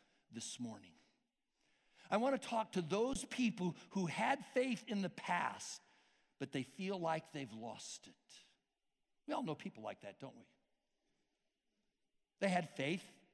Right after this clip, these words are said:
in the past, but they don't have it now. They say, "You know, I don't have faith anymore. I don't believe anymore." You see, what causes people to lose their faith?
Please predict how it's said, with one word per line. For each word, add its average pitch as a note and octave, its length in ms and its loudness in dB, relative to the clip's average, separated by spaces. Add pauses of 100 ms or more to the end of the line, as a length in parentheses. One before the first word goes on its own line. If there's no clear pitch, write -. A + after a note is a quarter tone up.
(160)
in D3+ 80 0
the C3 80 -2
past, A#2+ 460 0
but G3 100 -12
they G#3+ 80 0
don't F#3+ 140 0
have E3+ 160 0
it G3 80 -10
now. G3 180 -2
They D3+ 100 2
say, E3 260 0 (240)
"You G3 60 0
know, G#3+ 80 6
I A#3+ 100 8
don't B3+ 120 6
have B3 200 4
faith A#3+ 260 4
anymore. C#3 320 2
I A3 220 8
don't C4+ 320 6
believe B3 680 8 (240)
anymore." F#3 680 2 (1300)
You A3 60 6
see, C#4+ 120 2
what E4+ 280 0
causes B3 640 2
people F3 360 0
to F3 120 -6
lose E3+ 540 2
their C3+ 140 -6
faith? A#2+ 380 -12